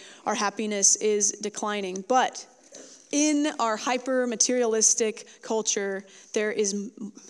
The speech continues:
more to life than accomplishment and accumulation.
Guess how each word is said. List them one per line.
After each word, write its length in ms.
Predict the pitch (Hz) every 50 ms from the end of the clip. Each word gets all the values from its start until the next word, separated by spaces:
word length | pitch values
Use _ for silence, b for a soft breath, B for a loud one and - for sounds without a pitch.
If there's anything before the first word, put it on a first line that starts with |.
| 254 247
more 600 | 220 208 208 214 233 240 240 240 233 240 233 233 B B B B B
to 120 | - 247 220
life 580 | 214 208 202 190 190 190 185 202 - - - B B B B B B B
than 160 | 202 220 196
accomplishment 760 | 196 202 - - 208 202 202 202 208 - - - 220 220 220
and 140 | - 202 196
accumulation. 840 | 196 - - 208 185 175 175 - - - 233 - - - - 240